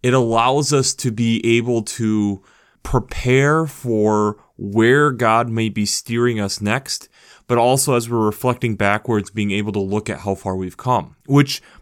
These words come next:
plays decently well into the question that we had for last week. As an individual or as a community, how have you allowed yourself to evolve and have succession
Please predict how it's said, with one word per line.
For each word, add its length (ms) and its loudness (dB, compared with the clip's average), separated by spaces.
plays 500 0
decently 540 -2
well 280 0
into 280 -2
the 100 -2
question 320 -6
that 60 -4
we 140 -4
had 280 -6
for 180 -4
last 320 -6
week. 300 -4
As 160 0
an 100 2
individual 800 0
or 420 2
as 320 -2
a 140 -2
community, 720 -4
how 460 2
have 580 -2
you 560 2
allowed 540 0
yourself 440 -2
to 180 -2
evolve 520 -2
and 120 -6
have 220 -6
succession 840 -4